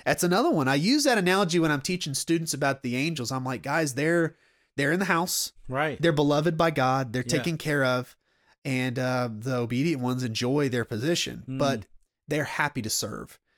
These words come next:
Speaker 1: And that's a mentality that I think Americans, we have a hard time understanding.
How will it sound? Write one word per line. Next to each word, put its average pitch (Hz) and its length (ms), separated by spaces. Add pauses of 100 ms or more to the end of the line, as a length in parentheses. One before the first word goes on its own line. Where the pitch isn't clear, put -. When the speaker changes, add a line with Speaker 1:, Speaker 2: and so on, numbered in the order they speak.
(280)
Speaker 1:
And 160 100
that's 233 220
a 247 60
mentality 147 560
that 131 140
I 127 40
think 131 160
Americans, 123 880 (400)
we 156 160
have 220 160
a 123 40
hard 139 340
time 131 460 (120)
understanding. 127 800